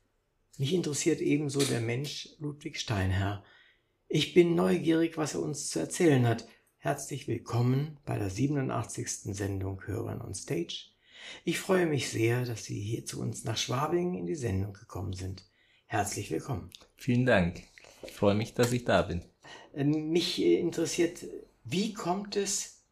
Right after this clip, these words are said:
Speaker 1: zu einer Universität Notre Dame in den U S A?
Speaker 2: Ähm, ja, das war zweitausendzwölf. Da hat der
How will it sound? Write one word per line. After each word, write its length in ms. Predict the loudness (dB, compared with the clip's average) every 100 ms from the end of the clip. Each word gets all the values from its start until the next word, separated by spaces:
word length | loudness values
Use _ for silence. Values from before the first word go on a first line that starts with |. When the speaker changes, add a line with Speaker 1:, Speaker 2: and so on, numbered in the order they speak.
| _ _
Speaker 1:
zu 180 | -8 -4
einer 280 | -2 -2 0
Universität 1200 | 2 2 2 0 -2 -6 -6 -4 -2 -4 -6 -18 _ _ _ -4
Notre 460 | 0 0 -2 -6
Dame 580 | -4 -2 -2 -2 -4 -6 -8
in 140 | -6 -4
den 140 | -6
U 140 | -6 -8
S 200 | -8 -12
A? 460 | -14 -12 -14 -16 _ _ -20 _ -20 _ _ _ _
Speaker 2:
Ähm, 220 | 8 8 4 4
ja, 240 | 4 4 4
das 300 | 4 4 6
war 400 | 10 10 8 2 -16 -20 _ _ -12
zweitausendzwölf. 1400 | 2 2 4 0 0 -2 -6 -2 6 8 8 6 -2 -8 -16 _ _ _ _ _ 2
Da 600 | 4 6 6 4 2 0
hat 560 | -4 6 6 6 0 8
der 480 | 10 10 8 4